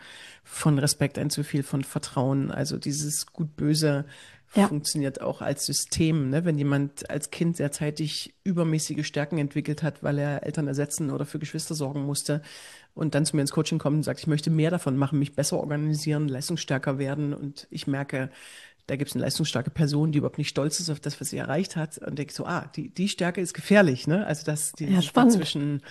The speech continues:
Speaker 2: Genau.
Speaker 1: gucken können, äh, dass Gut und Böse hilfreich ist oft, aber nicht
Speaker 2: Ja, das,
Speaker 1: ausreichend.
Speaker 2: genau, dazwischen
Speaker 1: Mhm.
Speaker 2: ist also ein Riesenfeld.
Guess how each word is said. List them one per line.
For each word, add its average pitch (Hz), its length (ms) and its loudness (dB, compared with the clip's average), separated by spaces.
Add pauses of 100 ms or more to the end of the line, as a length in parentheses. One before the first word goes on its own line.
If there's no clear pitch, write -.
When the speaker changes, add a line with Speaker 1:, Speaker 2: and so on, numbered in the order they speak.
(400)
Speaker 2:
Genau. 175 360 8 (100)
Speaker 1:
gucken - 320 -4
können, 135 560 0
äh, 131 360 4 (220)
dass - 260 -2
Gut 151 180 -6
und 143 140 0
Böse 143 560 4 (180)
hilfreich 190 800 2
ist 180 180 0
oft, - 340 -4
aber 147 180 -2
nicht - 460 -4 (480)
Speaker 2:
Ja, 214 300 10 (340)
das, 226 300 10
Speaker 1:
ausreichend. - 280 -4
Speaker 2:
genau, 214 280 10
dazwischen 208 440 6
Speaker 1:
Mhm. - 20 8
Speaker 2:
ist - 180 4
also 208 200 6
ein 208 100 12
Riesenfeld. 202 760 8